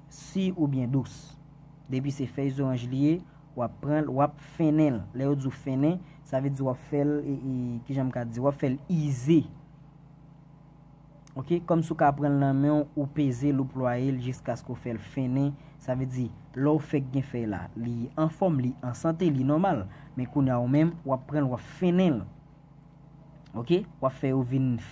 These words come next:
fèb, w ap fè ou vin, e, pèdi kalite. M kapab di sa konsa. Pou moun ki pa ta konprann, e, langaj fènen,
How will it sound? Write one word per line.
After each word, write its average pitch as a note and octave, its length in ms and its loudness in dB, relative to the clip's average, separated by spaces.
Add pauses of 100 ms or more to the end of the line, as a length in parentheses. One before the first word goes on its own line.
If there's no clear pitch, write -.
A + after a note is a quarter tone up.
fèb, E3 260 6 (380)
w C#3 80 2
ap C#3 100 -6
fè C#3 160 -2
ou C3 120 0
vin, B2+ 280 2
e, B2+ 140 -2 (100)
pèdi C#3 340 0
kalite. A2+ 460 -2 (200)
M C3 120 -4
kapab B2 320 0
di B2 100 -6
sa G2 180 -8
konsa. A2 260 -10 (760)
Pou E3+ 80 2
moun E3 320 4
ki C#3+ 80 -8
pa C#3+ 160 2
ta B2+ 120 -4
konprann, D3 520 0 (160)
e, C3+ 80 -2 (400)
langaj B2 560 -2 (240)
fènen, D3+ 560 4